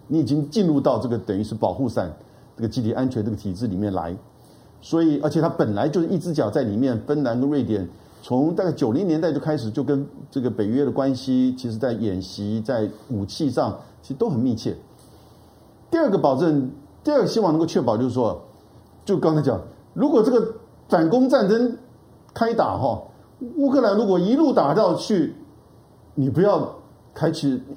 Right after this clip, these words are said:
这个第一个就是可能会打到这个俄罗斯境内，第二个是你俄罗斯如果一，这个节节败退的时候啊，你会采取怎么样的这个反应，或者把战争扩大呢？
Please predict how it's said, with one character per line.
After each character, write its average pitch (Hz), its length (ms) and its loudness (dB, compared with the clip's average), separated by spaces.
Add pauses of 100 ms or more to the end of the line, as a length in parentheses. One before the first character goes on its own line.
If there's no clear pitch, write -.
(160)
这 180 100 0
个 160 60 0
第 262 160 2
一 285 60 4
个 196 120 4
就 180 100 0
是 175 120 2
可 156 100 -2
能 127 100 0
会 214 120 2
打 123 180 0
到 139 220 2
这 139 100 -6
个 151 60 0
俄 180 80 2
罗 135 120 2
斯 180 200 -6
境 180 180 0
内， 196 220 0 (640)
第 254 80 2
二 277 100 4
个 190 100 2
是 180 300 0 (360)
你 156 160 2
俄 262 120 2
罗 233 100 2
斯 226 140 0
如 226 60 0
果 165 100 2
一， 185 160 0 (180)
这 233 120 -4
个 170 80 0
节 170 260 0
节 170 180 0
败 175 200 0
退 185 200 0
的 117 120 -2
时 110 120 -6
候 113 140 -2
啊， 92 120 -4 (1000)
你 135 100 0
会 185 100 2
采 202 160 -2
取 131 280 -2 (100)
怎 131 140 -2
么 147 100 2
样 196 240 0
的 139 140 2
这 127 160 -6
个 127 100 0
反 113 300 -4
应， 156 200 0 (460)
或 220 100 2
者 190 80 2
把 139 120 2
战 175 200 2
争 180 140 0
扩 196 180 0
大 202 220 0
呢？ 165 260 0